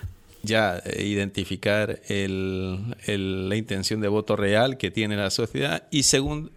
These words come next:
y tercero, verificar el por qué se ha votado de una forma o de otra. Entonces, normalmente se quedan, eh, la mayoría de los partidos políticos en las encuestas preelectorales, pero solamente para identificar el voto.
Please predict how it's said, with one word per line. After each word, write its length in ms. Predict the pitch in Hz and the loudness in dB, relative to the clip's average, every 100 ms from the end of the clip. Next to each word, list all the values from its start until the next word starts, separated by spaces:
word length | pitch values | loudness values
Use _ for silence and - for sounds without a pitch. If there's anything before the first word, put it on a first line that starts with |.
| - | -6
y 80 | |
tercero, 520 | 120 131 - 139 147 175 - _ _ _ - - - - | -2 -2 0 0 -2 -6 -20 _ _ _ -20 -20 -8 -4
verificar 840 | 117 120 123 - 117 123 131 - - | 2 2 2 0 -2 0 0 -2 -2
el 160 | 120 | -2
por 320 | 113 110 107 | 2 0 0
qué 320 | - 147 113 - - - - - | -2 -2 -2 -8 -20 -20 -18 -10
se 180 | - - | -2 2
ha 60 | 123 | 4
votado 280 | 117 117 113 | 2 2 0
de 60 | 107 | 0
una 180 | 104 | -2
forma 400 | - 104 104 104 | -4 -4 -2 -4
o 40 | 92 | -2
de 140 | 98 | 0
otra. 240 | 90 - - - - - - - - - _ | 0 -4 -12 -16 -18 -18 -20 -20 -20 -20 _
Entonces, 420 | - 101 123 120 120 - - - - - | -4 -2 2 2 0 -10 -20 -16 -16 -8
normalmente 800 | 151 151 139 143 147 147 139 151 | -6 -2 2 2 0 -2 -2 -2
se 180 | 139 117 | -2 0
quedan, 440 | 113 120 127 123 - | 0 2 -2 -6 -4
eh, 440 | 117 110 98 92 | -2 0 0 0
la 120 | 92 | 0
mayoría 260 | 92 92 104 | 0 2 2
de 60 | 120 | 0
los 100 | 113 | -2
partidos 420 | 120 113 120 104 | -4 -2 -2 -2
políticos 580 | 117 113 120 117 131 135 | -2 -2 -2 -2 -4 -2
en 180 | 104 101 | -2 0
las 140 | 98 | 0
encuestas 300 | 95 113 - | 0 -2 -2
preelectorales, 600 | - 123 110 113 117 123 | 0 2 2 0 0 0
pero 140 | - 120 | 0 0
solamente 420 | 131 131 143 147 | 2 0 0 -2
para 160 | 147 143 | 0 2
identificar 580 | 131 113 110 101 104 | 2 0 -4 -2 0
el 100 | 107 | 0
voto. 260 | 143 156 - | 0 -2 -4